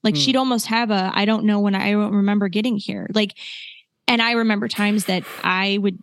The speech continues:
Speaker 1: all of a sudden kinda come to and everyone would be looking at me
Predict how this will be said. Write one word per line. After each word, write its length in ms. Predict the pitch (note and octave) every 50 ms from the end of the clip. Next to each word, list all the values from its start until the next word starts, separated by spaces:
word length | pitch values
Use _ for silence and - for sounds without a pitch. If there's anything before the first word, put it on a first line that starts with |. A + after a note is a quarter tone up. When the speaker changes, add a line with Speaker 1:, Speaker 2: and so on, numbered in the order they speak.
| - _ _ _ _ _ _ _ -
Speaker 1:
all 180 | F#3+ G3+ G3+
of 60 | G3+ G3+
a 60 | G3+
sudden 280 | - - G#3 G3+ G3
kinda 240 | F#3 - G3+ G3 F#3 F3+
come 400 | - - - G#3 G3+ G#3 G3 E3+
to 420 | - - G#3+ A3+ C4+ C4 G3+ F#3
and 80 | F3+ F3
everyone 400 | F3+ F#3+ G3 A3 A3 G3+ F#3+ F#3
would 100 | F3+ E3+
be 120 | - F3+ E3+
looking 420 | D#3 F3 F#3+ A3+ - C4+ A#3+ G3+ F3
at 160 | E3+ - -
me 420 | - F3 E3+ F3 F3 F3 G#3 -